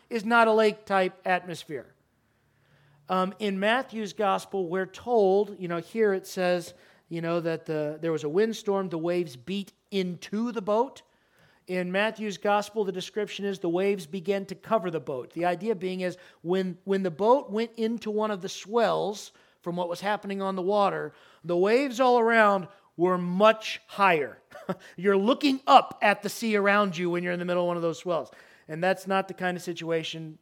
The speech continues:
that I would find enviable, to say the least. So Jesus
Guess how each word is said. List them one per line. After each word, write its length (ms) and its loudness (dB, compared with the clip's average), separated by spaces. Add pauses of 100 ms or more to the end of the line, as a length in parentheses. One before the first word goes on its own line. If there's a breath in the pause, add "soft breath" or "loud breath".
that 120 -4
I 120 -2
would 140 -6
find 260 -8
enviable, 560 -8 (1040)
to 80 -10
say 240 -2
the 80 -2
least. 460 -4 (3250)
So 180 -6
Jesus 600 -4